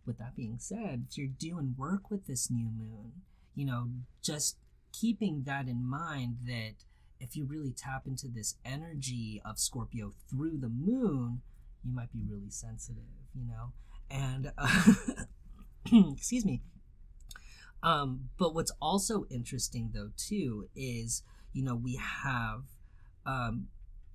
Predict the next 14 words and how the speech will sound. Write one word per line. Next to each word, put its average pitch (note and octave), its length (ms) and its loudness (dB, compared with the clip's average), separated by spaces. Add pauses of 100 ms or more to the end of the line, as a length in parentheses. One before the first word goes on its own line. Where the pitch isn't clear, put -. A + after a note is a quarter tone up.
(140)
just D#3 200 2
a F3+ 60 2
little G3 260 6
bit F#3 260 2
after C3 380 0
this C3 300 0
new B2 260 0
moon, A#2 480 0
we A2 80 -4
do A#2+ 280 -2 (140)
have B2+ 200 -8
Mercury A#2 800 -4
and A#2+ 140 -2
we A#2 120 -4